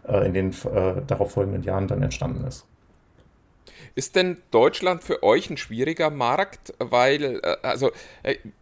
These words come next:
Speaker 2: Xiaomi hat ja auch relativ schnell festgestellt, dass, äh, man's hier in Deutschland nicht so einfach hat. Da gab's Datenschutzbedenken anfangs, weil irgendwelche Browser-Profile auf, äh,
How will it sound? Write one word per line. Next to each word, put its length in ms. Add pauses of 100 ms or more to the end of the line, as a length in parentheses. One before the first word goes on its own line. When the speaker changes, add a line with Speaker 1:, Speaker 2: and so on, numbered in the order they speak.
(300)
Speaker 2:
Xiaomi 460
hat 200
ja 120
auch 160
relativ 360
schnell 300
festgestellt, 840
dass, 280
äh, 320 (600)
man's 480
hier 200
in 100
Deutschland 440
nicht 120
so 140
einfach 340
hat. 180
Da 60
gab's 300
Datenschutzbedenken 1040
anfangs, 580
weil 260 (540)
irgendwelche 460
Browser-Profile 1120
auf, 240
äh, 200